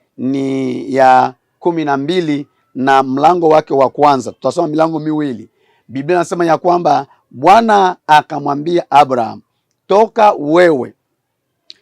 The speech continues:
katika nchi yako na jamaa zako na nyumba ya baba yako,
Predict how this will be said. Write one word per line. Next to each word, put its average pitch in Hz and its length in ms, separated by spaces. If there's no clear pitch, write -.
katika 180 520
nchi 170 440
yako 135 440
na 147 180
jamaa 151 480
zako 131 600
na 151 240
nyumba 180 400
ya 143 120
baba 135 300
yako, 135 520